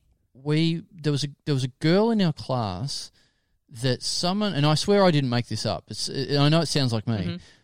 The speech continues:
Speaker 1: but it's not me. It's someone else. There was a girl in our class where, you know, I think someone was picking on her or something and went, "Oh, okay, uh, uh, you, you basically," I think the concept was, "You have a disease that she gives off,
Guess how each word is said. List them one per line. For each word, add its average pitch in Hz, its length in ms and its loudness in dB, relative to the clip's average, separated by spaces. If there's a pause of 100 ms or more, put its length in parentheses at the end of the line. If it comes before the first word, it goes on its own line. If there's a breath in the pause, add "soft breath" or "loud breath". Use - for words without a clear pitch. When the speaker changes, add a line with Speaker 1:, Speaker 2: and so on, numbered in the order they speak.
Speaker 1:
but 127 100 -2
it's - 160 -2
not 135 140 2
me. 113 100 -2
It's 104 160 -4
someone 120 260 0
else. 98 260 -8 (400 soft breath)
There 151 80 -2
was 143 80 0
a 147 40 -4
girl 202 300 0
in 220 100 0
our 196 60 2
class 143 440 -2
where, 120 400 0 (600)
you 151 160 -4
know, 117 280 -2
I 135 100 -6
think 170 140 -6
someone 165 300 0
was 131 120 0
picking 131 360 -6
on 117 120 -2
her 110 100 -4
or 107 60 -4
something 110 360 -6
and 110 100 -4
went, 107 200 -6
"Oh, 131 360 0
okay, 113 320 -2 (520 soft breath)
uh, 117 340 -2 (100)
uh, 113 340 -8 (360)
you, 185 600 0
you 170 140 -2
basically," 190 520 0
I 160 60 -2
think 233 140 -4
the 254 60 -6
concept 180 360 -2
was, 127 260 -4 (380 loud breath)
"You 220 520 0 (440)
have 147 680 0 (720)
a 147 60 -2
disease 143 640 0
that - 160 -8
she 143 300 0
gives 123 300 -4
off, 117 460 -4